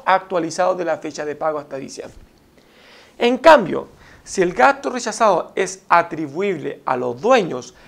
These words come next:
a los socios o accionistas, <clears throat> el efecto en la renta líquida se agrega, se deduce, no afecta al régimen A y B, pero hay que hacer una D J. Yo siempre digo que esto es una D J acusete,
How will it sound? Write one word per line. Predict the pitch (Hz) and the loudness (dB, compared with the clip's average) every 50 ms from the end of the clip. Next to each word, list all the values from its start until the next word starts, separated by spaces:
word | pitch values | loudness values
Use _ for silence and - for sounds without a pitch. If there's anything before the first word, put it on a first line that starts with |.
| - - _ _ | -20 -20 _ _
a | 147 143 143 | 0 0 0
los | 131 127 123 - | 0 -2 -6 -6
socios | - - 214 233 220 - 180 139 | -2 0 0 0 0 -2 -8 -8
o | 139 147 165 | -2 0 0
accionistas, | 190 - - 277 285 294 269 - - - 277 285 285 - - _ _ _ _ _ _ _ _ | 0 0 -2 -2 -2 -2 -2 -2 -2 -2 -2 -2 -2 -6 -14 _ _ _ _ _ _ _ _
<clears throat> | - 233 - - - _ _ _ _ _ _ _ _ _ _ _ _ _ _ _ _ - | -10 -10 -10 -10 -18 _ _ _ _ _ _ _ _ _ _ _ _ _ _ _ _ -2
el | 170 170 175 | 0 0 0
efecto | 165 - 190 190 185 190 185 | 0 0 -4 -4 -2 -2 -4
en | 175 165 | -2 0
la | 165 | 0
renta | 165 185 190 190 208 226 | -2 -2 -2 2 2 2
líquida | 233 262 240 214 254 254 262 254 - - - - - - _ _ | 2 0 -2 0 2 0 0 0 -4 -12 -20 -20 -20 -20 _ _
se | - - - | -6 0 2
agrega, | 185 180 170 170 170 170 151 147 147 156 - - _ _ | 2 4 4 2 2 2 4 2 2 2 0 -8 _ _
se | - - - - 190 202 | -18 -8 -2 0 4 4
deduce, | 240 285 285 311 311 277 285 - 277 277 269 269 - _ _ _ _ _ _ _ _ _ _ | 4 6 6 4 2 2 0 -2 -2 -2 -2 -6 -12 _ _ _ _ _ _ _ _ _ _
no | 269 277 285 294 302 302 302 | -2 0 0 4 6 6 6
afecta | 294 - 294 - 339 349 330 339 - - 320 | 6 4 2 -2 -2 -2 -2 -2 0 2 2
al | 294 277 - | 2 2 0
régimen | 277 277 262 - - 262 247 247 247 240 | -4 -6 -6 -4 -6 -4 -2 0 0 0
A | 247 247 233 - - - - | 0 0 -2 -4 -12 -14 -6
y | - 220 208 | -4 0 2
B, | 196 156 131 - - - - - - _ - - _ _ _ _ | 4 2 2 2 -4 -14 -20 -20 -20 _ -20 -20 _ _ _ _
pero | _ 226 226 233 226 233 | _ 2 2 6 6 8
hay | 240 254 262 254 | 8 6 4 2
que | - - 233 | -4 -6 -8
hacer | 226 - - 233 226 226 | -8 -2 -2 -2 -2 0
una | 233 220 220 214 | 0 0 2 2
D | 214 208 | 0 0
J. | 208 - - 180 - 143 120 - - - _ - - _ - - _ _ _ | 2 2 2 2 2 -4 -12 -14 -18 -20 _ -20 -20 _ -20 -20 _ _ _
Yo | - 175 | -8 -8
siempre | - - 233 233 202 226 | -2 -2 -2 -2 -2 -4
digo | 220 233 220 247 226 | -4 -2 -4 -6 -4
que | - 233 | -2 -4
esto | 226 226 233 | -4 -4 -4
es | 220 - | -8 -6
una | 233 220 208 185 | -2 -2 -2 -2
D | 180 - | -2 -2
J | - 202 202 208 | -2 -2 -2 -2
acusete, | 208 202 208 202 - 262 220 175 - - 131 - | -4 -4 -6 -2 2 2 2 4 2 -4 -8 -10